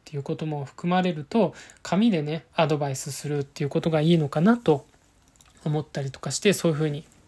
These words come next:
えー、まあ、デザインの仕事だとね、えー、こう分業していたりするので、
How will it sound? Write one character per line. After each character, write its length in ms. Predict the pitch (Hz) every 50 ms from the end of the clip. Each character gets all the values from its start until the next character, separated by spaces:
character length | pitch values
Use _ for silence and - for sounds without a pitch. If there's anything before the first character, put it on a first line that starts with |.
| - _ _ - _ _ _ _ _ _ - - -
え 360 | 147 143 143 135 135 143 135
ー、 40 | - - - - - - - - - - - _ _
ま 80 | 180 165
あ、 20 |
デ 140 | 143 156 156
ザ 180 | 147 165 170 160
イ 60 | 151
ン 60 | 143
の 80 | 139 131
仕 120 | - -
事 220 | 143 143 139 - 143
だ 140 | 139 135
と 100 | - -
ね、 220 | 143 165 190 185 - _ _
え 220 | - 143 139 139 135
ー、 40 |
こ 100 | - 156
う 40 | 143
分 280 | 135 151 160 165 165 165
業 380 | 160 160 156 156 156 180 196 - _ _ _ _ _
し 100 | - -
て 120 | - 170
い 60 | 160 143
た 100 | - 151
り 60 | 139
す 120 | - -
る 80 | 151 139
の 100 | 135 135
で、 180 | 131 139 135